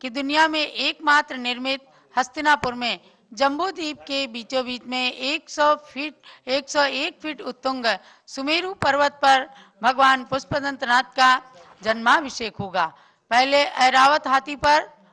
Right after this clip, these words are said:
जम्बू द्वीप की तीन प्रदक्षिणा सौधर्म इंद्र बन करके कोई भाग्यशाली भगवान को लेकर तीन प्रदक्षिणा लगाएंगे, यानी जन्म कल्याणक का पूरा रूपक आपके सामने आएगा। और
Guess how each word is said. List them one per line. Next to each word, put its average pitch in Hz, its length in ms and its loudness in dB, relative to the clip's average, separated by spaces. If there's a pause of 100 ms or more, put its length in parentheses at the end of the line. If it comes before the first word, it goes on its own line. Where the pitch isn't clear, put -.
(580)
जम्बू 285 260 2
द्वीप 311 320 -6
की 294 140 -4
तीन 285 260 -8
प्रदक्षिणा 254 760 -2 (280)
सौधर्म 285 540 2
इंद्र 277 220 -4
बन 247 200 0
करके 254 320 -2
कोई 254 240 -4
भाग्यशाली 247 800 0 (560)
भगवान 294 400 4
को 320 120 -4
लेकर 285 420 0
तीन 277 240 -10
प्रदक्षिणा 240 480 -4
लगाएंगे, 285 580 0 (360)
यानी 294 200 -2
जन्म 320 320 -2
कल्याणक 294 480 2
का 294 160 4
पूरा 262 320 2
रूपक 240 600 0 (340)
आपके 247 360 0
सामने 254 340 0
आएगा। 269 400 6 (520)
और 269 480 6